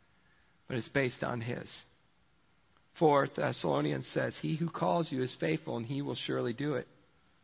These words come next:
And Philippians says, "He who began a good work in you will be" what? "Faithful to complete it."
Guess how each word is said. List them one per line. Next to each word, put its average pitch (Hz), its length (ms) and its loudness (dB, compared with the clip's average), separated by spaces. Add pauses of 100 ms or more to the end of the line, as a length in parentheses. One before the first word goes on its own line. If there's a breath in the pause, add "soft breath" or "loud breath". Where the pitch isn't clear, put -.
(120)
And 120 120 -6
Philippians 151 520 4
says, 139 280 2
"He 165 160 2
who 160 120 2
began 147 380 0
a 151 60 0
good 143 200 -2
work 156 240 0
in 147 120 0
you 160 200 4
will 139 140 2
be" 143 160 0
what? 151 320 0 (800 soft breath)
"Faithful 131 400 -2
to - 120 -18
complete 120 440 -4
it." 110 100 -8